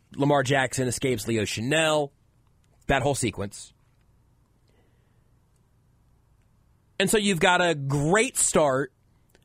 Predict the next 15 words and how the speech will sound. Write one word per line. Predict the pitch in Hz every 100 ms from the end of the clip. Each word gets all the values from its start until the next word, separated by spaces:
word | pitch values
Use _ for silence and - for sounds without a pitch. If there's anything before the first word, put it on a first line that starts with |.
| _ _ _ _ -
a | 233
hiccup, | 190 151 131 113 - - - _ _ _ - -
and | 190
then | 190 196
a |
chance | 180 - 185 170 175
for | -
the | 175
Chiefs | - - 151 143 - - - - _ _ _ _ _ _ _ _ _ _ _
to | -
take | 175 147
the | 147
game | 151 165
back | 214 233
again. | 98 82 -